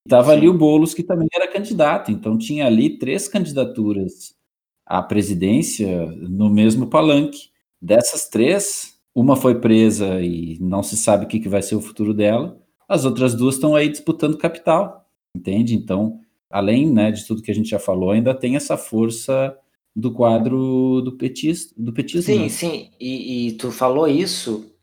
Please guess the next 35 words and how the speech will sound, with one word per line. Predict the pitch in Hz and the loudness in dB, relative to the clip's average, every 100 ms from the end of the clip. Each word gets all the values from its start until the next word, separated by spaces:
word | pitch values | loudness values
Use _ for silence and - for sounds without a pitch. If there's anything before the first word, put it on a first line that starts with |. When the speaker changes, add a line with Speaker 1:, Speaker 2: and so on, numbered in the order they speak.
| _ - | _ -8
Speaker 2:
E | 117 110 | -2 -2
é | 110 | -2
uma | 120 113 | -4 -4
coisa | 123 135 127 | -2 -2 -4
que, | 117 110 104 98 | -6 -4 -4 -8
que | - - - - - | -16 -20 -20 -18 -10
acho | 110 - | -6 -6
que | 131 | -2
dá | 151 | -2
pra | - | -2
gente | 165 | -6
fazer | - 156 156 | -4 -2 -2
essa | 156 | -4
análise. | 175 175 196 127 | -4 -2 -2 0
Eu | 127 | 2
acho | 131 - | 2 0
que | - | -4
os | 165 | -6
candidatos, | - 165 139 120 110 110 - | -6 -6 -2 0 0 0 -6
e | 104 | -4
aqui | 98 - 107 | -4 -4 -6
o, | 95 | -6
quem | 90 98 | -8 -10
fez | - 107 | -2 -2
isso | 101 90 | -2 -8
foi | - | -8
muito | 101 104 110 98 | -6 -6 -6 -8
o | |
Ciro | - 101 | -8 -6
Gomes, | 90 98 127 147 - - | -6 -4 -6 -8 -12 -12
e | - 104 | -4 0
antes | 110 113 110 | 2 0 -4
a | |
Marina, | 101 92 107 147 110 _ _ _ _ _ _ _ _ _ _ - | -6 -8 -6 -6 -8 _ _ _ _ _ _ _ _ _ _ -12
que | - 113 110 110 107 104 92 | -2 2 4 2 0 -4 -10